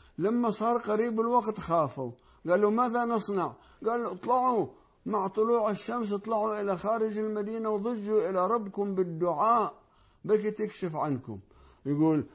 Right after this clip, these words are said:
"والله نزلت غيوم السودة قريب ورؤوسهم لما ضجوا بالبكاء وبالدعاء انزاحت، وقعت على جبال الموصل وكشف عنهم العذاب".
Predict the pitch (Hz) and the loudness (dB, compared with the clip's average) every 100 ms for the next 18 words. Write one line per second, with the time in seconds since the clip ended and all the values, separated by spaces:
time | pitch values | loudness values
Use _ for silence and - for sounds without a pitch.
0 | - 143 151 151 151 160 147 151 151 143 | -8 -2 0 2 2 2 2 2 2 0
1 | 139 147 151 165 156 147 135 - - 170 | -2 4 6 6 6 2 0 -6 -2 2
2 | 165 143 139 113 139 151 170 151 135 139 | 2 2 -2 -2 0 2 2 2 -2 -4
3 | 143 151 - 196 160 - 139 139 151 156 | -2 -2 2 4 2 0 -4 -2 -2 -2
4 | 147 147 165 208 147 147 151 190 170 156 | -2 0 0 0 0 -2 0 -2 -2 -6
5 | 151 143 120 160 180 165 165 190 - 165 | -2 0 0 -2 -4 0 0 0 -2 -4
6 | 143 190 214 196 226 - - - - 175 | 2 4 2 0 -4 -6 -20 -20 -6 -4
7 | 202 190 185 226 156 135 165 190 208 190 | -2 -2 0 0 0 0 0 0 0 -2
8 | 139 135 135 165 226 240 247 240 196 160 | -4 -4 -2 0 0 -2 -4 -4 -2 0
9 | 143 123 110 127 131 131 - _ - - | 0 -2 -4 -6 -6 -8 -14 _ -20 -20
10 | - - 220 220 247 214 165 135 135 120 | -18 0 0 2 -2 0 -2 -2 -4 -4
11 | 117 113 85 92 92 73 | -4 -6 -8 -10 -12 -14